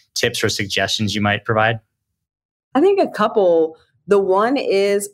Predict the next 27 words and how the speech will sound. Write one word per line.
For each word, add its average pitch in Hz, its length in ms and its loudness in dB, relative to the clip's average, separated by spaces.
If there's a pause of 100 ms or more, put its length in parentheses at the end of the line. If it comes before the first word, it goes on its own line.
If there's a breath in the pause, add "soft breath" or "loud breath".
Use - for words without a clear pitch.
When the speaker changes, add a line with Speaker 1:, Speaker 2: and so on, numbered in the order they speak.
Speaker 2:
always 226 500 2
be 185 160 0
listening 233 880 -2
to 180 440 0 (260)
team 226 240 2
members. 147 540 -4
So 175 160 2
I, 180 240 -2
I 196 200 2
really 202 360 2
value 190 800 0 (400)
what 175 340 2
those 190 300 4
on 165 100 0
the 160 80 0
front 160 240 -2
lines 180 280 0
have 156 200 -6
to 147 100 -8
say 175 460 2
and 160 180 -2
their 156 180 -2
thoughts - 340 0
and 170 100 2
opinions 175 500 0
of 196 140 0
things. 240 480 0